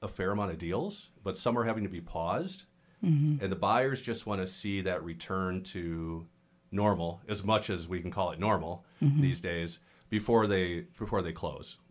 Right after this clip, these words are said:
Speaker 1: So mostly we're seeing delays. Now,
Speaker 2: Okay.
Speaker 1: that being said, um, if they're very corona-sensitive businesses like restaurants,
Speaker 2: Yeah.
Speaker 1: uh, um, fitness, things like that, those deals, uh, are, are often being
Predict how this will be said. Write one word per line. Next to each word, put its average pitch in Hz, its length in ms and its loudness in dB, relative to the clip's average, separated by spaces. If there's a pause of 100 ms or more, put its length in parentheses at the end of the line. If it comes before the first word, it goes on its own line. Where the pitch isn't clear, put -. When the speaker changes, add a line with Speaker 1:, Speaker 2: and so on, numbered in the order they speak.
Speaker 1:
So - 180 -6
mostly 185 300 2
we're 160 160 -2
seeing 123 260 -2
delays. 90 600 -4 (280)
Now, 165 60 0
Speaker 2:
Okay. 95 180 4
Speaker 1:
that 104 220 2
being 107 160 0
said, 104 420 0 (520)
um, 87 440 -2
if 92 160 -8
they're 120 380 4
very 101 380 0
corona-sensitive 104 1120 -2
businesses 104 640 -6
like 73 240 -14
restaurants, 98 800 -2 (340)
Speaker 2:
Yeah. - 320 -4
Speaker 1:
uh, 85 540 -4
um, 71 60 -14 (100)
fitness, 104 540 -4
things 92 260 -4
like 85 180 -6
that, 90 380 -2 (360)
those 120 300 4
deals, 92 640 0 (120)
uh, 82 220 -6
are, 73 280 -8 (540)
are 80 200 -4
often 78 540 -4 (300)
being 80 260 -6